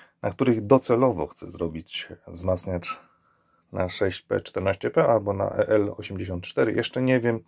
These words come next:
gdzie to jest, mnóstwo koncepcji mi się pojawia.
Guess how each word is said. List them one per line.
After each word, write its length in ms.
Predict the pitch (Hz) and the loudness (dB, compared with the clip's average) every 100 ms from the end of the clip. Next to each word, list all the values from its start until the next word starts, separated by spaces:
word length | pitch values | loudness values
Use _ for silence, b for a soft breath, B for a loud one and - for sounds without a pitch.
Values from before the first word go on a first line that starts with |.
| B B B | B B B
gdzie 120 | 127 | -4
to 80 | 120 | -2
jest, 220 | 113 - - | -4 -8 -14
mnóstwo 440 | 107 143 170 - | -8 -6 -6 -4
koncepcji 460 | - 127 - - 90 | -2 2 0 -2 -6
mi 100 | 85 | -6
się 120 | 87 | -6
pojawia. 480 | 95 90 87 87 | -4 -2 0 0